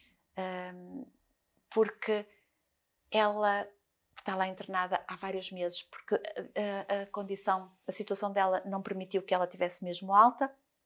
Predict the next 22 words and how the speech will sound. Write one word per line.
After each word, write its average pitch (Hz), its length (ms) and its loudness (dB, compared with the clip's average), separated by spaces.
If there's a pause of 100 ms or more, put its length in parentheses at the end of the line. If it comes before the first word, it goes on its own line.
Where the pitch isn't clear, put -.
(420)
mas 202 200 0
ela, 185 240 4 (400)
eh, 180 80 2
teve 175 260 -4
momentos 170 320 -8
em 165 80 -6
que - 60 -14
estava 156 240 -10
muito 151 220 -18
bem, 190 420 2 (340)
eh, 165 440 -6
e - 40 -14
conversava 160 460 -8
connosco. 170 480 -8 (560)
E, 233 340 -2
eh, 233 260 -2
e 247 280 -6
ela, 262 480 -4 (520)
com 233 160 2
aquela 247 280 -6
idade, 190 520 -2 (800)
recebe-nos 226 920 2